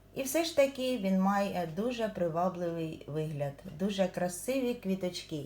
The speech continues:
І подивіться, він манюня. Таким дуже маленьким він не буде, він підросте і буде,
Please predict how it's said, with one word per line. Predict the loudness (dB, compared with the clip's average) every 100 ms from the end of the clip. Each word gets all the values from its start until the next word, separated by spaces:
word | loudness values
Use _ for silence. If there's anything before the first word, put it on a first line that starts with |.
| -8
І | -2
подивіться, | 0 0 -2 -4 -4 -4 -4 -2
він | 0 0
манюня. | 4 4 6 4 2 -4 -12 -20 -20 -20 -20 -20 -20 -20 -2
Таким | 0 2 4 4 2 0
дуже | -2 2 2
маленьким | 2 4 4 2 2 0 0
він | 2 0
не | -2
буде, | -4 -4 0 0 0
він | -2 -2 0 0 -2 -4 -4
підросте | -4 -2 -4 -4 -2 0
і | 0 -2 -4 -4
буде, | -4 0 0 0